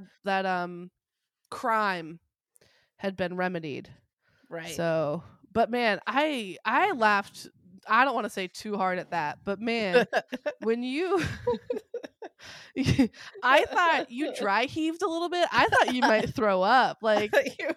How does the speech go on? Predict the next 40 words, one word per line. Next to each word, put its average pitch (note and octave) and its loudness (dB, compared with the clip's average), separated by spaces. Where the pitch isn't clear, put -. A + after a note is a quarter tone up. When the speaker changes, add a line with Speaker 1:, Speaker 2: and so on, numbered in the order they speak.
Speaker 1:
I A#3+ 10
Speaker 2:
so G#4 6
Speaker 1:
was, C4 6
Speaker 2:
gross. - 0
Speaker 1:
<laughs> - -20
I C#4+ 8
was, - 2
I C4+ 12
Speaker 2:
Uh. C#4+ 2
Speaker 1:
cried. A3+ 8
I C4 6
cried A#3+ 6
laughing G3 0
so F3 -2
hard. F3 -2
Speaker 2:
Mm. C4 0
Speaker 1:
And F4+ 0
not, G#4+ 4
I F4+ 2
hope G4 -2
you D#4+ -6
didn't D#4 -8
feel D4 2
like C4+ 2
it A#3 -2
was G#3 -2
at A3+ 2
you. E3+ -6
I F#3+ -2
felt, D4 -2
Speaker 2:
No, C#4+ 2
Speaker 1:
hope E4+ 6
Speaker 2:
no. D#4+ -2
Speaker 1:
you D#4 0
felt C#4 4
it B3 0
was G#3+ 2
with B3+ 4
you F3 -2
Speaker 2:
Yeah, G3+ -4